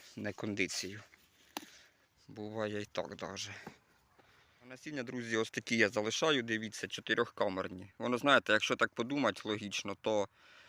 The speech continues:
є такі чотирьох, а є такі вже на три камери, бачите? То якщо зібрати, я думаю, так, не, м, якщо зібрати з трьохкамерного,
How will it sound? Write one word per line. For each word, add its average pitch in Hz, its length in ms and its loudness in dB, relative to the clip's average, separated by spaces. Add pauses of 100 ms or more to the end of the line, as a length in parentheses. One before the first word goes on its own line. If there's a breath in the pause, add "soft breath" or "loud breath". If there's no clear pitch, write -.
(240 loud breath)
є 123 160 8
такі - 280 0
чотирьох, 107 520 2
а 101 60 4
є 113 140 6
такі 110 340 -2
вже 104 200 2
на 101 160 4
три 131 220 6
камери, 104 460 2
бачите? 92 480 -2 (1300 soft breath)
То 120 160 4
якщо 117 280 4
зібрати, 117 440 6
я 113 120 8
думаю, 110 460 4
так, 104 340 4
не, 104 100 -2
м, 95 480 -6
якщо 101 320 -2
зібрати 110 420 4
з - 60 -8
трьохкамерного, 101 880 2